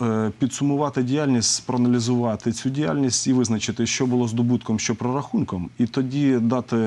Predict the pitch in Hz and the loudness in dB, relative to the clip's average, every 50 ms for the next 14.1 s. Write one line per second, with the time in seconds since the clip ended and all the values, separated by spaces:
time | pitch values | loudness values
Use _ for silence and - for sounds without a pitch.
0 | 110 - - 117 117 - - - 110 104 98 - 110 101 98 101 98 - - 113 | 0 -2 -2 -2 -2 0 0 0 0 0 -2 -2 -2 -2 -2 -2 -2 -2 0 2
1 | 110 107 101 - 123 120 117 123 127 127 123 - 160 139 123 120 - 117 110 107 | 2 2 2 0 0 0 2 0 0 0 -2 -2 0 0 0 0 0 0 2 2
2 | 104 104 101 110 - - 117 107 113 113 104 98 104 101 98 110 107 - - 107 | 2 0 -2 -2 -2 -2 0 0 0 -2 -2 -2 -2 -2 -2 -2 -4 -2 -2 0
3 | 107 98 - - 76 76 80 87 - - 107 107 107 110 113 127 139 139 127 120 | -2 -2 -2 -6 -8 -8 -8 -10 -10 -10 -8 -6 -2 0 2 2 2 2 2 0
4 | 127 120 113 120 120 117 113 - - 127 127 120 113 - 110 104 - - 110 101 | 0 0 0 2 0 0 0 0 0 0 0 0 0 -2 -2 -4 -2 -2 0 0
5 | 107 113 113 - - 123 110 107 101 - 110 107 101 - - - - - - - | 0 0 -2 -2 -2 -2 -2 -2 -2 -2 -4 -4 -4 -6 -10 -20 -10 -6 -2 0
6 | 131 120 113 120 120 123 117 113 110 110 107 104 101 - - 120 - - - 151 | 0 0 0 0 0 0 0 -2 -2 -2 -4 -4 -4 -4 -4 -4 -4 -4 -4 -2
7 | 165 175 175 156 131 113 107 - - 107 104 101 101 101 98 95 95 95 95 104 | -2 0 0 0 -2 -2 -4 -4 -4 -4 -4 -2 -2 -2 -4 -4 -6 -6 -6 -8
8 | 101 104 101 98 98 90 - - 104 90 90 85 80 - - - - - - - | -8 -6 -6 -6 -8 -6 -4 -4 -2 -2 -2 -4 -8 -10 -16 -20 -20 -20 -20 -20
9 | - - - - - _ - - 120 127 131 135 131 123 113 - 104 120 123 117 | -20 -20 -20 -20 -20 _ -4 -2 0 0 0 0 0 0 0 0 0 0 0 0
10 | - - - 147 139 127 123 123 120 123 123 120 117 110 117 120 127 123 123 120 | -2 -2 -2 0 2 2 2 2 2 0 0 0 0 0 0 0 0 0 0 -2
11 | - 113 101 - - 120 110 110 110 110 107 104 98 - - - 101 95 92 92 | -2 -4 -6 -4 -4 -4 -2 -2 -2 -2 -2 -4 -4 -6 -8 -8 -6 -6 -4 -4
12 | 90 90 87 85 82 80 - - - - _ _ _ _ _ _ _ _ _ _ | -4 -4 -6 -6 -6 -8 -10 -12 -16 -20 _ _ _ _ _ _ _ _ _ _
13 | _ _ _ _ _ _ _ 110 113 120 127 131 123 120 123 107 - - 98 95 | _ _ _ _ _ _ _ 0 2 2 2 2 2 0 0 0 0 -2 -6 -6
14 | 92 - | -6 -8